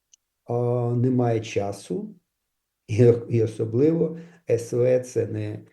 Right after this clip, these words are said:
не спальний вагон, це сила волі. Якщо цього немає, ні займатися фізичною формою, ні дієтою, ні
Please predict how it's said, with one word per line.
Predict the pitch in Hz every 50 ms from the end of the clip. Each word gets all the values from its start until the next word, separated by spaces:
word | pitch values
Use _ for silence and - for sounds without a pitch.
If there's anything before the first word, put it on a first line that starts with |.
| _ _ _ _ _ _ _ -
не | 110 110 110 107
спальний | 107 - - - 135 127 127 127 127 123 120
вагон, | 120 131 135 117 131 170 175 180 180 175
це | - - 120 117 113 117 117 117 113
сила | 117 - 127 123 123 120 123 120
волі. | 120 127 147 151 151 143 123 - 87 - - - - _ _ _ - - - - - - - - _ _ _ _ -
Якщо | 65 67 - - - - - 139 -
цього | - - - 117 101 - - -
немає, | 101 110 107 101 101 98 95 92 92 92 92 90 90 - - _ _ _ _ _
ні | - 135 107 101 98
займатися | 92 101 107 107 104 113 113 110 107 110 104 - -
фізичною | 95 92 92 98 95 95 - - 95 92 87
формою, | 87 - - 135 139 139 135 127 127 120 117 113 113 -
ні | 98 95 90 87 85 85 87 - - - -
дієтою, | 98 98 98 127 143 147 147 147 - 117 113 110 110 104 98 92
ні | 92 90 87 87 - - - - -